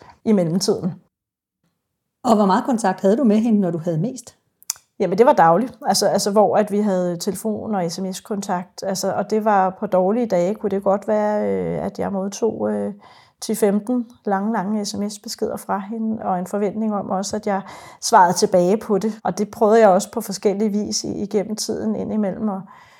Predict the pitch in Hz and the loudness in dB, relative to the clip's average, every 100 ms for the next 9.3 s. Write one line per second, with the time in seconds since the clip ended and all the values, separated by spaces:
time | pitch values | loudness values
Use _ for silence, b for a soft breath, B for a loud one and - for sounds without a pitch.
0 | B B - 214 208 220 214 196 202 196 | B B -6 0 2 4 4 2 0 0
1 | 196 202 - 180 170 180 196 196 208 220 | 0 0 0 0 0 0 0 2 2 0
2 | 226 214 226 202 180 185 196 214 202 185 | -2 -2 -2 0 0 0 0 0 -2 -2
3 | 202 196 190 156 185 196 202 208 220 - | 0 0 -2 -4 -6 -4 0 0 0 4
4 | 190 190 214 220 233 190 165 170 175 190 | 6 8 8 8 6 2 2 -4 0 0
5 | 175 208 202 - 214 214 208 247 240 262 | 2 0 0 4 2 2 2 2 2 0
6 | 247 - 233 240 214 190 202 226 214 208 | 0 4 8 8 8 6 2 0 0 -2
7 | 208 220 220 208 202 190 208 202 196 214 | -2 2 4 4 2 2 2 0 0 4
8 | 196 196 196 202 180 180 180 - 180 196 | 4 4 -2 -4 -4 -6 -6 -6 -6 -8
9 | 185 170 185 | -8 -10 -10